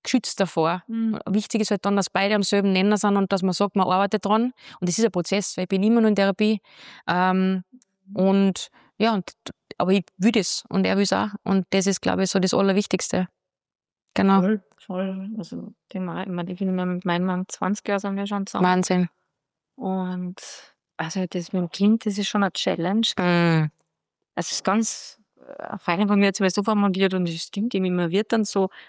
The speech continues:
Speaker 2: von den Verbündeten ein bisschen zum Feind.
Speaker 1: Mhm.
Speaker 2: Weil, äh, du bondest dann mit dem Kind und der andere ist dann, der bringt das durcheinander,
Speaker 1: Mhm.
Speaker 2: was man macht, und der ist dann irgendwie auf einmal der Feind. Und immer,
Speaker 1: Mhm.
Speaker 2: vorher waren wir das Team
Speaker 1: Mhm.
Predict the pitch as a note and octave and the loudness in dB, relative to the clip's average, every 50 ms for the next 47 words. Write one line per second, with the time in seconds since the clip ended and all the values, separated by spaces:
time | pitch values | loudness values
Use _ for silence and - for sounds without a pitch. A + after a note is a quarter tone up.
0 | _ _ - G#3+ G3 F#3+ F#3 - - E3 - - G#3+ B3+ D4 C4 A#3+ - F#3+ F#3 | _ _ 0 2 2 2 2 0 -2 -2 2 4 4 4 4 4 2 2 0 0
1 | E3 D#3 - - G3 - A#3 G#3+ - G#3 F#3 E3+ - - D#3 D3 F3 A3 G#3+ - | 0 -2 -2 -2 0 0 0 0 -2 -2 -4 -2 -2 -4 -2 0 0 0 0 -2
2 | - - - G3 F3+ F3+ G#3 G#3+ G#3+ A3 A3 - _ _ _ _ _ F#3 F3+ F#3+ | -2 0 0 2 4 4 4 4 4 2 0 -2 _ _ _ _ _ 0 0 2
3 | F3+ F3+ F#3 F#3+ F#3+ F#3 F#3 F#3+ F#3+ F#3 E3+ - - _ - G3 G3 F3 - _ | 2 2 2 4 4 4 4 4 2 2 0 -4 -10 _ -8 -6 -6 -6 -8 _
4 | _ _ F3+ F3 F#3+ G#3+ G#3+ A3 - - - G3+ G3 G3 G3 F#3 F3 E3 - - | _ _ 0 2 2 0 0 -2 -6 -4 -2 -2 0 0 0 -2 -4 -6 -4 -2
5 | A3 A3 A#3+ D#4+ F#4+ - _ - - - A3 G3+ F#3+ - F3 F#3 G#3 G#3+ G#3+ G3+ | 0 2 2 0 -2 -6 _ -14 -4 -4 -2 0 0 0 0 0 2 2 2 0
6 | G3+ G3 - _ - G3 G3 G3 G3 F#3+ - F3+ - F#3 A3 A3 - - G3+ - | 0 -2 -4 _ -4 -2 -2 -2 -2 -2 -2 -4 -2 0 -2 -2 -2 -4 -6 -4
7 | - G#3+ - G3+ F#3 F3 F3+ G3+ A3+ C4+ B3 G#3+ G#3 G3 A3 G#3+ A3 A#3 A#3+ A3+ | -4 -4 -2 0 0 2 2 2 2 2 2 2 4 4 4 4 4 2 2 0
8 | B3 B3 A#3 A#3 A#3 D#4+ - - _ - B3+ A#3 A3 - G#3 - A3 - - A3+ | 0 2 2 2 2 2 0 -6 _ -2 -2 0 0 0 -2 -2 -4 -4 -4 -4
9 | A3 - G#3+ G#3 G#3 G3+ - G3+ F#3+ F#3+ F3+ F3 E3+ - G3 G3 A3+ G#3 F3 F3+ | -2 -2 0 -2 -2 -2 -2 -4 -4 -2 -4 -6 -4 -2 -2 -2 -2 -4 -4 -4
10 | F#3 G3+ A3 G3+ F#3+ G3+ G#3 G3+ G#3 G#3 G#3 G3 - G3+ F#3+ G#3+ F#3+ G3 F#3+ F#3 | -2 0 2 2 4 4 4 4 4 2 2 0 -2 -2 -2 -2 -2 0 -2 -2
11 | F3+ F3 F3+ - - _ - - G#3+ A3 A#3+ D#4 - - G3 F#3 G3+ G3+ G3+ G3+ | -4 -6 -8 -14 -12 _ -6 -2 2 2 2 4 4 4 4 4 4 4 4 2